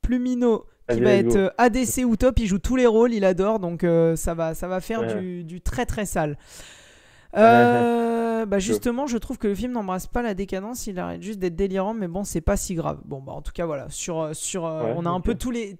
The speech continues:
Speaker 1: enfin, on, on a
Speaker 2: Ouais,
Speaker 1: plus
Speaker 2: ouais, c'est
Speaker 1: mitigé, c'est vrai que nous, on s'est laissé
Speaker 2: un point de vue.
Speaker 1: transporter, on était dans une bonne séance, personne nous faisait chier.
Speaker 2: Ouais,
Speaker 1: C'est
Speaker 2: ouais,
Speaker 1: vrai qu'on
Speaker 2: voilà.
Speaker 1: a été jusqu'au bout et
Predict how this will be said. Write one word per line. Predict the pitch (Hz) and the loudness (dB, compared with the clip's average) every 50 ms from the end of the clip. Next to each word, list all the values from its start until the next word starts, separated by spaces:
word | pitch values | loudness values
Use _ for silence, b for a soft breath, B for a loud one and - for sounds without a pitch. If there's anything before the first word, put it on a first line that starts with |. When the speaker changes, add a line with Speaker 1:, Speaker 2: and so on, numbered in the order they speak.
| _ _ | _ _
Speaker 1:
enfin, | - 185 165 151 - 147 160 | -8 -8 -8 -8 -10 -14 -18
on, | 165 - - - 190 | -18 -16 -12 -10 -4
on | 202 | 0
a | 220 226 | 4 6
Speaker 2:
Ouais, | 185 202 202 | 8 8 8
Speaker 1:
plus | 180 185 | 8 8
Speaker 2:
ouais, | 196 | 8
c'est | 302 285 285 285 | 6 6 4 4
Speaker 1:
mitigé, | - - - 262 226 226 294 311 | 4 4 4 2 0 0 -2 -2
c'est | - - 247 | -2 -2 -4
vrai | 247 | -4
que | 240 233 | -4 -4
nous, | 240 262 | -4 -4
on | 269 | -4
s'est | 233 - 233 | -4 -2 -2
laissé | 202 208 196 220 | -2 -2 -2 -2
Speaker 2:
un | |
point | 208 220 | -2 -2
de | 233 214 | -2 -2
vue. | 135 127 | -2 -2
Speaker 1:
transporter, | 214 185 - - 233 | -4 -4 -4 -6 -6
on | 240 240 214 | -4 -4 -4
était | 202 - 202 | -2 0 0
dans | 190 180 180 | 0 0 -2
une | 156 180 180 180 | -2 -2 -2 -2
bonne | 175 214 220 208 | 0 -2 -2 -2
séance, | - - 208 190 202 214 - | -4 -4 -4 -4 -4 -6 -6
personne | - 208 190 - - 208 208 | -6 -8 -8 -6 -6 -6 -6
nous | 208 | -6
faisait | - - 196 180 175 170 | -6 -4 -4 -2 -2 -4
chier. | - - - 202 220 | -4 -4 -4 -2 2
Speaker 2:
Ouais, | 226 - 262 - - 135 - | 4 6 6 8 8 6 6
Speaker 1:
C'est | - | 6
Speaker 2:
ouais, | - 120 | 6 4
Speaker 1:
vrai | - 226 | 4 2
qu'on | 202 139 | 0 -2
Speaker 2:
voilà. | 98 101 - | -2 -2 -2
Speaker 1:
a | 175 | -4
été | 180 170 - 240 262 254 b b b b b | -4 -2 -2 -2 -2 -4 b b b b b
jusqu'au | 190 170 160 190 262 254 - - - 226 208 | -6 -6 -4 -4 -4 -6 -6 -6 -6 -6 -6
bout | 185 196 226 247 262 247 | -4 -4 -4 -4 -4 -6
et | - 180 180 | -6 -8 -8